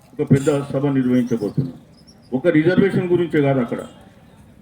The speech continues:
రాష్ట్ర ప్రభుత్వం కామారెడ్డి డిక్లరేషన్లో ఇచ్చినటువంటి అన్ని హామీలపైన మేము ప్రశ్నించదలుచుకున్నాం. మీకు ఒక చిన్న ఉదాహరణ చెప్తా. కామారెడ్డి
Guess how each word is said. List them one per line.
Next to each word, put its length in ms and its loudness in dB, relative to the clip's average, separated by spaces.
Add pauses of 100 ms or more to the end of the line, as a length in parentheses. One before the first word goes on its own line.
(100)
రాష్ట్ర 320 0
ప్రభుత్వం 520 0
కామారెడ్డి 640 0
డిక్లరేషన్లో 760 -2
ఇచ్చినటువంటి 640 -2
అన్ని 300 -2
హామీలపైన 540 2
మేము 180 -2
ప్రశ్నించదలుచుకున్నాం. 880 -4 (920)
మీకు 160 0
ఒక 240 -2
చిన్న 160 2
ఉదాహరణ 500 2
చెప్తా. 220 -2
కామారెడ్డి 520 2